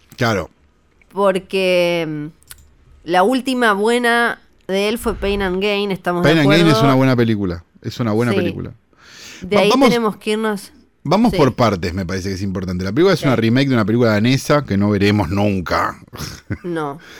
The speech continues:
Speaker 2: Pobre,
Speaker 1: Bien.
Speaker 2: quizás es buena la danesa, pero
Speaker 1: No
Speaker 2: ya
Speaker 1: sé.
Speaker 2: ese barco ya zarpó.
Speaker 1: Es efectivamente, como decías vos recién, Michael Bay en once. Yo creo que ningún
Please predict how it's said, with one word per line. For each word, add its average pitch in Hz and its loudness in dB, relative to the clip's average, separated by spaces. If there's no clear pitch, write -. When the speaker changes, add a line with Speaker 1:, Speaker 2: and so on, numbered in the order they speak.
Speaker 2:
Pobre, 190 2
Speaker 1:
Bien. - 2
Speaker 2:
quizás 196 -4
es 196 -2
buena 190 -2
la 156 -4
danesa, 151 -12
pero 147 -16
Speaker 1:
No 127 0
Speaker 2:
ya - 2
Speaker 1:
sé. 151 -2
Speaker 2:
ese - -2
barco 160 -8
ya 156 -14
zarpó. 156 -14
Speaker 1:
Es 208 2
efectivamente, 127 0
como 101 -4
decías 98 -6
vos 110 -2
recién, 113 -4
Michael 104 -4
Bay 110 -2
en 98 -4
once. 113 -2
Yo 117 -6
creo 135 0
que 117 -4
ningún 131 -2